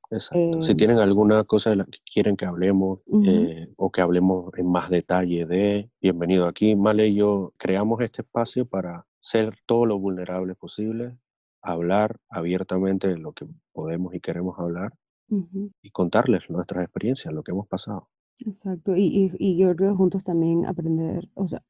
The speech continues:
Speaker 2: aprender cosas nuevas, soltar
Speaker 1: Claro.
Speaker 2: cosas que no nos ayudan, soltar el pasado,
Speaker 1: <laughs>
Speaker 2: soltar cosas difíciles que, que no nos están ayudando a crecer, eh, y encontrar una manera de, de darnos la mano, de, de apoyarnos,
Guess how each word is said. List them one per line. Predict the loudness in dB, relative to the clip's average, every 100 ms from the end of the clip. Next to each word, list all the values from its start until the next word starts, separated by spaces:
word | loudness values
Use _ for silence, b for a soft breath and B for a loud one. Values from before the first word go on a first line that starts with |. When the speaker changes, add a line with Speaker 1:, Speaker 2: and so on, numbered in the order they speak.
| _
Speaker 2:
aprender | -4 0 2 4 4 4
cosas | 2 4
nuevas, | 4 4 2 0 -2 -6 _ _ _ _ _
soltar | -2 0 2 0 0 -2
Speaker 1:
Claro. | -8 _
Speaker 2:
cosas | -6 -2 -2
que | 0
no | 0
nos | 2 2 4
ayudan, | 4 4 2 0 -2
soltar | -4 -6 -2 -2
el | -2
pasado, | -4 -6 -4 -2 -2 -4
Speaker 1:
<laughs> | -6
Speaker 2:
soltar | -8 -6 -4 -2 -4
cosas | -4 0 2 2
difíciles | 2 2 0 0 0 0 -2
que, | -4 -6
que | -2
no | 0
nos | 2 0
están | -2 -2
ayudando | 0 0 -2 -4
a |
crecer, | -8 -10 -10 -10 -12 _ _ _ _ _
eh, | -4 -2 -2 -2
y | 0
encontrar | 0 -2 -4 -2 -2
una | 0
manera | 0 0 -2 -2 -2
de, | -4 -6 _ _
de | -8
darnos | -4 -4 -4 -4
la | -4
mano, | -4 -4 -4 -4 -10 -12
de, | -8 -8 -8
de | -10 -8 -8
apoyarnos, | -6 -4 -4 -4 -4 -4 -6 -8